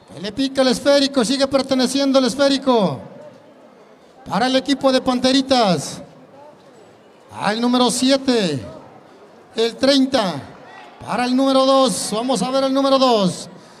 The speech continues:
Ahí tranquilamente, llevando el esférico y levantando. Ahí está y anotando.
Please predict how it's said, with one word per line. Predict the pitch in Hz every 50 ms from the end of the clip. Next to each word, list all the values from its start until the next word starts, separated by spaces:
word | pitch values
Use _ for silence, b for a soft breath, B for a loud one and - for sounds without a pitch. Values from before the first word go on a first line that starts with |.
| B B B B B B B B -
Ahí | - 151 185 214 226
tranquilamente, | 196 247 254 254 247 254 262 269 262 262 262 269 269 269 262 254 254 254 233 208 190 165 147 143 139
llevando | 135 190 226 247 262 233 254 269 277 277 269 277
el | 269 269
esférico | 262 185 - 262 285 311 339 320 311 320 - 311
y | 302
levantando. | 285 269 277 285 285 285 - 403 403 381 381 370 359 311 - B B B B B B B
Ahí | - 311 349 370 359 349
está | 320 - - - 339
y | 339 330
anotando. | 330 320 330 320 330 330 330 330 320 311 302 302 294 285 269 262 254 247 233 214 202 196 180 165 156 135